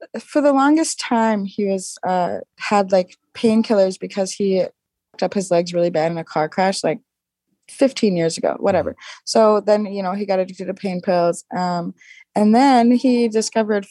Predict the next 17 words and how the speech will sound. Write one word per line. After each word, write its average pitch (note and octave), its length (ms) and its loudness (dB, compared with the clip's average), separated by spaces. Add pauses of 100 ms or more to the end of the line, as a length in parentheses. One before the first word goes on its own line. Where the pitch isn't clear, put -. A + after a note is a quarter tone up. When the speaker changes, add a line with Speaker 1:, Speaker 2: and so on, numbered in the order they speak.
Speaker 1:
fentanyl, G3 500 0
but F3 220 -2
his G#3 220 -4
girlfriend C#4+ 520 -2
told A#3 140 -4
me A3+ 140 0
that F#3 300 2
he G#3 220 -4
had G3 360 -4
been G3 220 2
experimenting G#3 1120 0
with F3+ 200 -4
it A3 200 4
for - 100 0
six - 380 -4
months, F3 380 -2
but E3+ 120 0